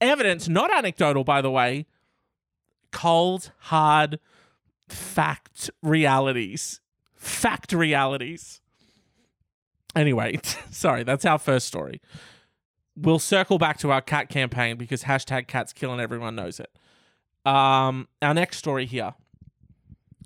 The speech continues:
A twenty-six-year-old driver is facing a lengthy jail term after crashing his van filled with more than two hundred million dollars of the drug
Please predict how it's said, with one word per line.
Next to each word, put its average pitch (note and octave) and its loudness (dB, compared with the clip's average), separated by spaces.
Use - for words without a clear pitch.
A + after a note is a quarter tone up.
A - -8
twenty-six-year-old F3 2
driver C#3 4
is - -6
facing C#3+ -2
a B2+ -4
lengthy D3+ -4
jail B2+ 2
term B2 -2
after C3 -2
crashing E3 -2
his D3+ 0
van D3 2
filled F3+ 0
with E3 0
more C#3+ 2
than B2 0
two F#3+ 2
hundred G3+ 2
million F3 0
dollars C3 2
of B2+ -6
the B2+ -6
drug B2+ 0